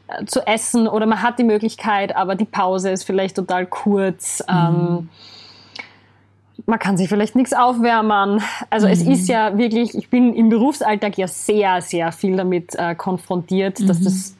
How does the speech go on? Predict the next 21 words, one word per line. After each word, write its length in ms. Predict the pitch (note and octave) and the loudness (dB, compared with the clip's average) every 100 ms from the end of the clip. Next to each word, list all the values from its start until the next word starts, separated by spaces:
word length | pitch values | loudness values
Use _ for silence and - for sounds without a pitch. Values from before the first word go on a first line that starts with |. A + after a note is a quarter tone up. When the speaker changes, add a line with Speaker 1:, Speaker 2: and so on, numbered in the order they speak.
| - | -16
Speaker 1:
große 440 | - E3 F#3+ E3 E3+ | -8 -2 -2 -2 -6
Herausforderungen 800 | D#3+ C#3 - - D#3 D#3+ D#3+ D#3 | -2 -4 -4 -6 -4 -4 -4 -6
sind 280 | - D#3+ | -6 -4
im 80 | F3 | 0
Speaker 2:
Ja. 80 | F3 D#3 - | 0 -2 -4
Speaker 1:
Arbeitsalltag 840 | D3+ D3+ D3 - B2+ D3 - D#3+ | -2 -2 -6 -4 -4 -4 -8 -8
und 140 | - D#3+ | -8 -6
im 80 | E3 | -4
Berufsalltag. 840 | E3 E3+ E3 - B2+ - C#3+ - - - - - | -2 -2 -4 -6 -6 -4 -8 -8 -18 -20 -18 -6
Und 120 | - | 0
ich 100 | G3 G#3+ | 0 2
Speaker 2:
Mhm. 40 | |
Speaker 1:
glaub, 360 | G3 E3+ G3 - | 0 0 -2 -4
ähm, 440 | F#3+ F#3 F#3 F#3 | -4 -2 0 -2
die 120 | E3+ F3+ | -2 -2
Tipps, 300 | G#3 F#3+ - | -2 -4 -4
die 100 | G3+ | -2
wir 160 | F3 | 0
aber 200 | D#3+ D#3+ | -2 -4
heute 240 | F3 F3 E3 _ _ | -4 -6 -8 _ _
geben, 460 | E3+ D#3+ F#3+ G#3+ | -2 0 2 0